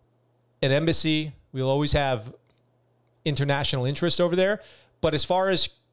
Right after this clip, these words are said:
the combat operations missions over there, yeah, I believe the United States is completely withdrawn from Afghanistan. Is it necessary to hurt people in training? That's the question, Nuggets.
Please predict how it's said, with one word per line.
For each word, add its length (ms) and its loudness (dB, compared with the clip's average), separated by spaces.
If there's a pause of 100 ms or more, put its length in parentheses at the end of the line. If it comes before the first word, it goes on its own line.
(140)
the 300 0 (420)
combat 380 0
operations 540 0
missions 320 0
over 160 2
there, 200 2
yeah, 220 0
I 60 0
believe 240 2
the 60 0
United 220 0
States 220 0
is 60 2
completely 360 -4
withdrawn 280 -4
from 120 -8
Afghanistan. 480 -6 (680)
Is 140 2
it 60 -2
necessary 420 2
to 80 -2
hurt 220 -2
people 300 -4
in 60 -6
training? 360 -4 (180)
That's 200 -2
the 100 -4
question, 340 0
Nuggets. 420 -2